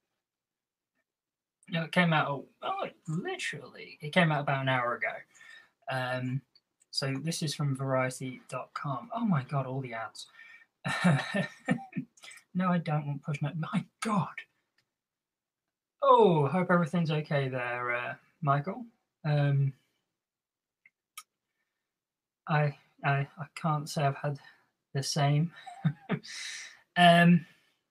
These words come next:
I have just cat problems on a gen-, day-to-day basis. Oh my God, Variety, stop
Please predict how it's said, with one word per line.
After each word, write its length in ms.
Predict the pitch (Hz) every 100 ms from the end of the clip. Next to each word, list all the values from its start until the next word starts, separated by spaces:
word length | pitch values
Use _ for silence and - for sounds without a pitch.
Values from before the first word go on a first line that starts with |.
| _ _ _
I 120 | 151
have 120 | 147 139
just 200 | 143 -
cat 240 | 139 -
problems 400 | 151 143 143 135
on 100 | 131
a 80 | 127
gen-, 380 | 135 127 156 185
day-to-day 400 | 143 135 139 127
basis. 540 | 147 147 147 156 - _ _ - _ _ -
Oh 140 | 262 247
my 160 | 208
God, 240 | 190 208 147
Variety, 640 | 151 170 202 190 - 131
stop 420 | - - 220 240